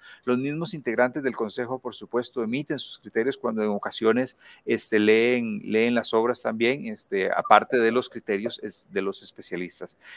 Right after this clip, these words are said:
Entonces, esa es otra de las, digamos, de la, de la función principal, aprobar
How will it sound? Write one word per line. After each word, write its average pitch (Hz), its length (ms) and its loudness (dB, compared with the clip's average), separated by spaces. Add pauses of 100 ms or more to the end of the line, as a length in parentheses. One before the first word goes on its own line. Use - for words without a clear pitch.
Entonces, 147 360 0
esa 147 200 6
es 151 200 -6
otra 147 400 8
de 135 60 8
las, 110 280 4
digamos, 120 240 0
de 131 120 6
la, 120 80 8
de 120 120 -2
la 120 100 6
función 131 380 -4
principal, 117 560 2
aprobar 135 520 6